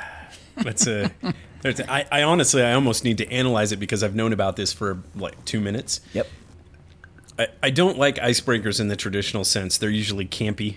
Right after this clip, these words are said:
Speaker 1: and they're cheesy, and that's what always comes into my mind. I think there are ways that you can do exercises where you get to know people, but I think what the big problem is, is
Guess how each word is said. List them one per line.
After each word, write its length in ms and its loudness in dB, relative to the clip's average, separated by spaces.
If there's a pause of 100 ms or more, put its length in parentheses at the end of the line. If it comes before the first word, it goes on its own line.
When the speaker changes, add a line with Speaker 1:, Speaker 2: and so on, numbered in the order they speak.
(100)
Speaker 1:
and 100 -4
they're 100 -4
cheesy, 560 -2
and 100 -4
that's 180 -2
what 140 2
always 280 0
comes 260 -2
into 120 0
my 140 -2
mind. 400 -4 (400)
I 80 0
think 240 0
there 160 2
are 140 2
ways 480 2
that 140 -4
you 140 -4
can 160 0
do 160 -2
exercises 680 -2
where 100 0
you 100 -2
get 160 -4
to 80 -4
know 180 -2
people, 260 -4
but 160 -2
I 80 2
think 260 -4
what 120 0
the 80 -6
big 220 -2
problem 380 0
is, 220 -2
is 180 -4